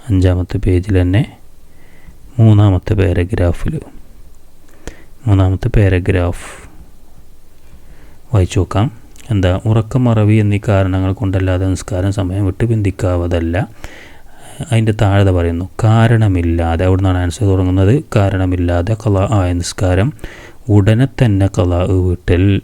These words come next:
നിർബന്ധമാണ്. പിന്നെ അതേപോലെ തന്നെ അവൻ്റെ മുഴുവൻ സമയങ്ങളും അതിനായി ഉപയോഗിക്കണം. പിന്നെ ആസന്നമായ നിസ്കാരത്തേക്കാൾ അതിനെ മുന്തിക്കുകയും ചെയ്യണം. ഈ മൂന്ന് കാര്യങ്ങൾ എഴുതാം. ഇനി അഞ്ചാമത്തത്,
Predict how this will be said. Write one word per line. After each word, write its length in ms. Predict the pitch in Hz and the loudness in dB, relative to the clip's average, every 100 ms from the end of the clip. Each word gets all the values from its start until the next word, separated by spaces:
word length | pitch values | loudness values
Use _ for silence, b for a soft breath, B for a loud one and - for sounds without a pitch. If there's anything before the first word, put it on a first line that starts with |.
| - 107 | -2 0
നിർബന്ധമാണ്. 800 | 98 90 87 90 87 87 85 170 B B B B - | 2 2 2 0 0 0 2 0 B B B B 0
പിന്നെ 140 | 110 98 | 2 4
അതേപോലെ 260 | 92 98 95 | 4 2 2
തന്നെ 160 | 95 92 | 2 2
അവൻ്റെ 280 | 92 92 95 | 2 2 2
മുഴുവൻ 320 | 92 95 101 107 110 | 2 4 4 2 2
സമയങ്ങളും 640 | 101 98 92 92 90 110 110 107 | 2 2 2 2 2 0 0 2
അതിനായി 340 | 95 92 87 90 | 2 2 0 0
ഉപയോഗിക്കണം. 600 | 92 85 87 - 92 110 190 B B B B | 0 2 0 -2 -2 -2 -4 B B B B
പിന്നെ 180 | 117 104 98 | -4 2 2
ആസന്നമായ 540 | 101 120 107 101 92 90 | 2 2 2 2 2 -2
നിസ്കാരത്തേക്കാൾ 840 | 85 - 92 87 - 101 90 107 120 | -4 -4 -2 -2 -4 -8 -4 -2 0
അതിനെ 180 | 107 95 87 | 2 0 -2
മുന്തിക്കുകയും 640 | 87 95 107 92 87 87 - | -2 -4 -2 0 0 -2 -2
ചെയ്യണം. 340 | 90 85 82 - 113 | -2 -2 -4 -6 -4
ഈ 20 | 95 | 0
മൂന്ന് 280 | 92 98 110 104 | 2 4 4 4
കാര്യങ്ങൾ 420 | 92 90 90 107 - B B B B B B B - 87 | 2 0 0 0 -2 B B B B B B B -2 0
എഴുതാം. 280 | 85 82 92 - - - - - - - B B B - 113 | 2 -2 -4 -14 -20 -20 -20 -20 -20 -20 B B B -10 -2
ഇനി 120 | 101 101 | 2 2
അഞ്ചാമത്തത്, 600 | 92 87 95 90 - 98 | 2 0 -2 -2 2 2